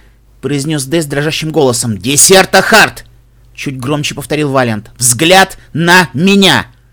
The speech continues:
Десерта, борясь с дрожью, медленно опустил трясущиеся ноги на пол и посмотрел на отца.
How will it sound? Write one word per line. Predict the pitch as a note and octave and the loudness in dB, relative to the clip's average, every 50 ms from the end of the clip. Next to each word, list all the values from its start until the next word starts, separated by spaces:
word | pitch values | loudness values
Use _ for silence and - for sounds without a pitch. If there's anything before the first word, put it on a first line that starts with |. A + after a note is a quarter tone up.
| _ _ _ _ _ _ _ _ - | _ _ _ _ _ _ _ _ -20
Десерта, | - G2+ G2 G#2+ B2+ B2+ - - - B3+ C4+ B3 - - A#3+ G#3 | -18 -14 -10 -8 -6 -4 -4 -4 -2 -2 -2 -2 0 0 -2 0
борясь | F3 F3 F#3 F#3+ G#3+ G#3+ F#3+ D#3 | 0 2 2 4 4 2 2 0
с | D3+ D3 | -2 -6
дрожью, | C#3+ D3 F#3+ B3 C4+ C4+ A3+ G3+ G#3 G#3+ F#3 | -4 -2 -2 0 0 0 0 0 0 0 0
медленно | F3+ F#3+ A3 A#3+ G3 G3 G#3 G#3 G#3 G3+ | 0 0 -2 -4 -4 -4 -4 -2 -2 -2
опустил | F#3+ - - F3+ - - - G#3+ G#3 | -4 -4 -4 -8 -6 -6 -6 -6 -6
трясущиеся | D3+ - - F3+ - - G3+ F#3+ - - - F3 E3+ - E3 F3 | -6 -6 -6 -6 -4 -4 -4 -4 -4 -4 -6 -6 -6 -6 -6 -4
ноги | E3+ E3 D3+ C#3+ | -4 -4 -4 -4
на | D3+ E3 G3 A3+ | -4 -2 -2 -2
пол | A3+ C4 B3+ A#3+ - - - _ _ _ _ _ _ _ _ _ _ _ | -2 -2 -4 -4 -6 -12 -20 _ _ _ _ _ _ _ _ _ _ _
и | - C3+ | -10 -8
посмотрел | A#2 - D3 - D#3+ D#3 D#3 G3+ G3+ G3+ G3 | -6 -4 -4 -2 -2 -2 -2 0 0 2 2
на | F#3+ F#3 | 2 0
отца. | F#3 - - - A#2+ G2 | 0 -2 -2 -4 -4 -6